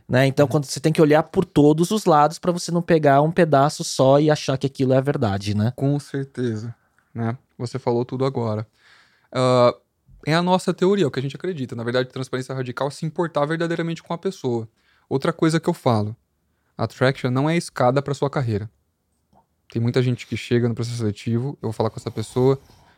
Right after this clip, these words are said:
Speaker 2: "Cara, por que que você quer aqui?" "Pô, porque eu quero tá aprendendo com vocês e tal, daqui a um ano eu quero fazer meu negócio."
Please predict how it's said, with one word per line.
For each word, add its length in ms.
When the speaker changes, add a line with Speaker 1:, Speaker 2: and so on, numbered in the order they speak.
Speaker 2:
"Cara, 180
por 140
que 100
que 60
você 100
quer 120
aqui?" 220
"Pô, 180
porque 180
eu 40
quero 160
tá 120
aprendendo 380
com 100
vocês 320
e 60
tal, 140
daqui 180
a 40
um 80
ano 100
eu 40
quero 140
fazer 180
meu 120
negócio." 460